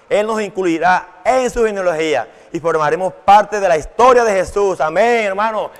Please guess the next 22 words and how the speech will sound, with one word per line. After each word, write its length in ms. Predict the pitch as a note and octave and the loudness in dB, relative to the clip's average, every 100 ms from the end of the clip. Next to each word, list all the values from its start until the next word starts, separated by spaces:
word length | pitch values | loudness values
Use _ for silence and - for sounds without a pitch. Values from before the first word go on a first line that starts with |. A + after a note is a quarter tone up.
| - | -12
Que 140 | F3 F3 | -8 -6
tú 160 | A3+ | -6
y 120 | B3 | -2
yo 380 | A#3 B3 A3+ - - | 2 2 0 -6 -10
hagamos 380 | F3+ F3+ A3+ G3 | -4 -2 -2 -4
parte 360 | - G#3+ A3 G#3+ | -2 0 0 -2
de 40 | |
la 80 | G#3 | -4
genealogía 400 | F3+ E3+ E3 G3+ | -4 -6 -4 -6
de 80 | G3 | -6
Jesús, 340 | E3 A3+ A#3 - _ | -8 -8 -10 -12 _
eso 180 | E3 D#3+ | -6 -6
es 40 | |
un 80 | F3 | -8
privilegio 460 | D#3+ D3+ C#3+ C#3 B2 | -6 -6 -4 -6 -4
grande. 440 | A#2+ F#3 G#3 C#3 - - | -4 -4 -4 -8 -10 -14
Eso 240 | F3+ F#3 A3+ | -10 -6 -6
es 40 | |
una 160 | A3 F#3+ | -4 -6
gran 340 | E3 A3+ C4 | -2 0 0
bendición, 480 | B3 G#3+ F3+ G#3+ A3+ | -2 -4 -6 -8 -8
hermano. 340 | G3+ G#3+ G#3+ | -6 -6 -6